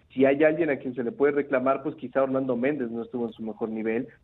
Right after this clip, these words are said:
quizá Paul Stoll se volvía loco en los momentos clave, como ese primer partido contra Alemania que regala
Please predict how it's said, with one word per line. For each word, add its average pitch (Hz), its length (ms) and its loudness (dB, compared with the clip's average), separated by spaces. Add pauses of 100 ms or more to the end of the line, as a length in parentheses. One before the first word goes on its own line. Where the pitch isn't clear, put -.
quizá 127 340 0
Paul 127 240 2
Stoll 139 280 0
se 127 60 -4
volvía 117 340 2
loco 123 320 0
en 113 80 -4
los 107 120 -4
momentos 113 480 -8
clave, 117 340 0
como 117 200 -4
ese 117 120 -8
primer 120 360 -2
partido 113 340 -4
contra 107 280 -6
Alemania 113 480 0
que 113 80 -6
regala 113 520 -2